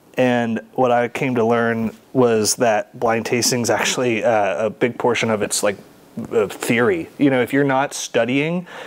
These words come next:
if you're saying, "I think this wine's Brunello di Montalcino, twenty twenty vintage,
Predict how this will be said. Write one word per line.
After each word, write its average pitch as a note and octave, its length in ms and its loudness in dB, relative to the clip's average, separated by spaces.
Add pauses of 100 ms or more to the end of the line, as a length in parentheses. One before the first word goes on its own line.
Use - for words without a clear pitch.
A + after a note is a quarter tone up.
(120)
if B2 140 2
you're C#3 180 4
saying, C3+ 320 0
"I G#2+ 60 0
think C3 200 -8
this A#2 160 -4
wine's B2+ 260 0
Brunello A#2 440 2
di B2 60 0
Montalcino, B2+ 920 0 (340)
twenty B2 360 0
twenty B2 320 -2
vintage, B2+ 840 0